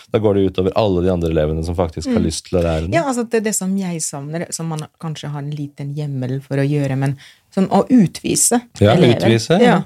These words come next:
Speaker 1: Ja,
Speaker 2: Ja.
Speaker 1: utvise en dag, to dag,
Speaker 2: Ja,
Speaker 1: tre
Speaker 2: ja.
Speaker 1: dag. Jeg tror
Speaker 2: Mm.
Speaker 1: det var sånn da jeg gikk på skolen, for liksom, hva var det, sånn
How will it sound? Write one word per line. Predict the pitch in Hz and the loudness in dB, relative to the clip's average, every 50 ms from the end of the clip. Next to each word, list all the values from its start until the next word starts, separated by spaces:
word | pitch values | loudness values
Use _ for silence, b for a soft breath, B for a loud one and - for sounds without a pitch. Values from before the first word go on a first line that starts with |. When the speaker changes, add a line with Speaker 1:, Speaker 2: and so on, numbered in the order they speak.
| - _ - | -4 _ -14
Speaker 1:
Ja, | 120 110 | -4 0
Speaker 2:
Ja. | 123 131 151 160 | 2 2 4 4
Speaker 1:
utvise | 143 135 143 - 120 113 123 107 | 2 2 0 0 0 0 2 2
en | 104 104 104 | 2 2 4
dag, | 104 101 107 107 | 2 2 0 -2
to | 107 - 104 98 | -2 -2 -2 2
dag, | 95 98 95 98 98 | 4 4 4 4 4
Speaker 2:
Ja, | - | 4
Speaker 1:
tre | 95 95 | 4 4
Speaker 2:
ja. | 92 90 | 4 4
Speaker 1:
dag. | 92 104 117 113 b b b b b b b - | 2 2 0 -2 b b b b b b b -2
Jeg | - 113 | 2 2
tror | 131 135 | 4 2
Speaker 2:
Mm. | |
Speaker 1:
det | 127 131 | 4 2
var | 156 170 | 2 2
sånn | 160 143 127 123 | 2 0 2 2
da | 123 | 4
jeg | 120 104 92 87 87 85 87 85 | 4 4 4 4 2 0 0 -2
gikk | - | -4
på | - 92 | -4 -6
skolen, | - - 90 85 82 92 107 117 | -2 0 0 2 2 2 2 2
for | 113 120 | 2 0
liksom, | 107 101 92 - 90 87 85 85 | 0 -2 -2 -2 -2 -2 -2 -2
hva | 87 87 87 87 | -2 -2 -2 -2
var | 85 82 | -2 -2
det, | 85 82 82 | -2 -2 -4
sånn | 85 85 82 | -6 -6 -8